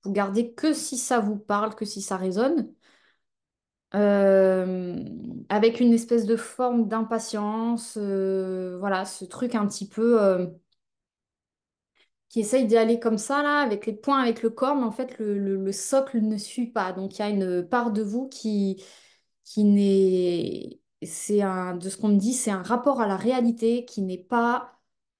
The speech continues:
euh, tout à fait encore, euh, réalisé, conscientisé. Euh, ça me parle de part de vous qui serait encore comme dans, euh,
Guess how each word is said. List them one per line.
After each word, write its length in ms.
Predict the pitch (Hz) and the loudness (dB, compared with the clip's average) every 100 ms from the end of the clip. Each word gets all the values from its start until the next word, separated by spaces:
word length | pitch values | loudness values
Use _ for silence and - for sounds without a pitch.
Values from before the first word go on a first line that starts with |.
| - | -2
euh, 440 | 208 202 196 190 185 | 0 2 2 0 -2
tout 280 | - 269 262 | -6 -6 -2
à 120 | 240 | -2
fait 240 | 240 254 | -2 -4
encore, 460 | 240 208 240 240 214 | -2 -2 -2 -2 -2
euh, 680 | 202 190 185 180 180 175 165 170 170 165 _ _ _ _ - | 0 -2 -2 -4 -6 -8 -10 -12 -14 -18 _ _ _ _ -12
réalisé, 720 | 170 247 254 233 208 170 - - | 0 4 6 6 6 2 -2 -4
conscientisé. 880 | 247 233 247 233 - 220 165 - _ _ _ _ _ _ _ - | -2 0 -2 -2 -2 -4 -4 -8 _ _ _ _ _ _ _ -2
Euh, 320 | 202 202 196 | 2 4 2
ça 180 | 196 214 | 2 -2
me 80 | 208 | -2
parle 460 | 208 262 262 240 | 0 0 2 0
de 100 | 202 | 0
part 420 | 202 202 262 262 220 | -4 -4 -2 -2 0
de 100 | 240 | -2
vous 480 | 208 226 262 285 269 | 0 0 0 0 -2
qui 160 | - | -10
serait 260 | - - 214 | -12 -6 -4
encore 520 | 214 208 269 285 - | -6 -2 -2 -2 -4
comme 340 | 240 240 220 | -2 0 0
dans, 400 | 220 233 247 247 | -2 -4 -4 -4
euh, 580 | 214 202 196 190 190 185 | -4 -2 -2 -2 -4 -8